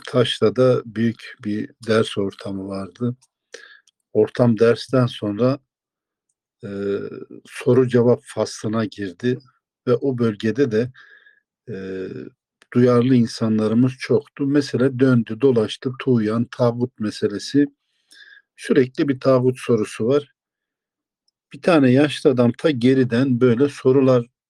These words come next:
oldukça öne gele, gele, gele en son dedi ki, "Ya hoca, senin bu tavukla alıp veremeyeceğini ben şaşırdım, adama bakıyorum. Ya merak ettim," diyor.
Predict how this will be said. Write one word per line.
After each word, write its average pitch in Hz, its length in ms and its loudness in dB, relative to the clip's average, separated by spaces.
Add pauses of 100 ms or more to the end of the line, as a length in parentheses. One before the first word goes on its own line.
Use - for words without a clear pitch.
(140)
oldukça 131 580 -2
öne 135 320 0
gele, 120 360 -2
gele, 117 340 -2
gele 120 260 -2
en 165 280 -6
son 127 360 -2
dedi 131 200 -12
ki, - 160 -10
"Ya 95 240 -4
hoca, 117 340 -4 (680)
senin 151 460 -2
bu 143 120 -6
tavukla 143 540 0 (220)
alıp 135 380 -2
veremeyeceğini 120 960 2 (1080)
ben 135 100 0
şaşırdım, 139 640 0
adama 120 400 -2
bakıyorum. 113 420 -6 (300)
Ya 147 140 0
merak 139 420 0
ettim," 104 460 -8
diyor. 98 180 -10